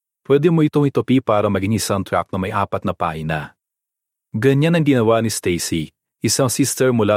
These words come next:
sa United States. Sinabi niya, "Nagprint ako ng mga kopya ng artikulong iyon. Pagkatapos, sinamahan ako ng isang sister na ibigay ang mga iyon sa isang women's shelter sa teritoryo ng kongregasyon namin."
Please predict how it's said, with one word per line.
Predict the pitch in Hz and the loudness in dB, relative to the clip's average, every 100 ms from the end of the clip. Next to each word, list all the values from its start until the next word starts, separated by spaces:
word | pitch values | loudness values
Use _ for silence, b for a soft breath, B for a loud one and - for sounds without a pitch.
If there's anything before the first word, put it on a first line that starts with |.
| 98 | 0
sa | 98 | 0
United | 95 92 92 82 | 0 0 -2 -4
States. | - 87 78 - - _ _ _ _ _ _ _ | -2 -2 -2 -6 -10 _ _ _ _ _ _ _
Sinabi | - - 107 101 92 | -6 -2 0 0 0
niya, | 85 78 - - _ _ _ _ | -2 -4 -6 -14 _ _ _ _
"Nagprint | 123 131 - 180 170 | -2 -2 0 0 2
ako | 135 127 | 2 2
ng | 135 123 | 4 2
mga | 113 101 | 2 0
kopya | 107 101 110 104 | 0 0 0 0
ng | |
artikulong | 107 95 101 90 95 90 | -2 -2 -4 -2 -2 -4
iyon. | 80 80 73 69 _ _ _ _ _ _ - | -4 -4 -6 -10 _ _ _ _ _ _ -8
Pagkatapos, | 92 87 107 123 101 101 - - _ | -6 -2 0 0 0 -2 -4 -12 _
sinamahan | - 113 120 127 117 123 110 | -4 0 2 2 2 0 0
ako | 123 | 0
ng | 123 117 | 2 2
isang | - 107 | 0 -2
sister | - 113 - 98 | -2 -4 -2 -2
na | 98 | -2
ibigay | 104 104 113 135 | -2 0 2 2
ang | 135 | 2
mga | 123 127 | 0 2
iyon | 110 98 95 | 2 0 0
sa | |
isang | 113 110 113 104 | -2 -2 -2 2
women's | 135 139 131 | 2 2 0
shelter | - 123 120 98 | 2 0 0 -4
sa | - | -4
teritoryo | 107 110 101 107 104 | -2 -2 0 0 0
ng | 98 87 | -2 -2
kongregasyon | 95 85 87 - 90 | -4 -4 -2 -2 -2
namin." | 82 78 78 73 | -2 -2 -4 -6